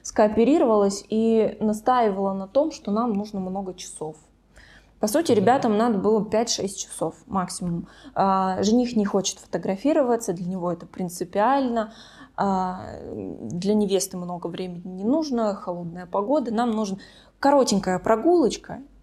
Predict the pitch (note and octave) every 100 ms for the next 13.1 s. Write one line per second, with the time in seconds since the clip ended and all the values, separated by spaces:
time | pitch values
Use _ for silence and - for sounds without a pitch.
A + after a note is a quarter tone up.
0 | - C4+ A3+ A3+ A3+ E3 - - - -
1 | - F3+ - - _ - _ _ _ G#3+
2 | G#3 G3 - - - - A3 G3+ G3 G#3
3 | G#3 F#3+ - _ - G3 G#3 F#3+ - G3
4 | G3+ A3 F4+ A4+ G#3 F#3 G3 G#3+ - F#4
5 | A4 - _ - - A#3+ A3 B3+ F4+ -
6 | A3 B3+ C#4+ A3 F3 A3 G#3+ B3+ C4+ G#3
7 | G3+ A3 A3+ F#3 - E3 - - - _
8 | _ A#3+ - G3+ G#3+ A#3+ C4 B3+ A#3+ C4
9 | C#4 F4 G4 - - - _ _ - C4+
10 | G#3 C4 A#3 G3+ G3+ - - - - -
11 | - - - - - _ _ _ - G3
12 | - - - B3+ C4+ - G3+ B3 - -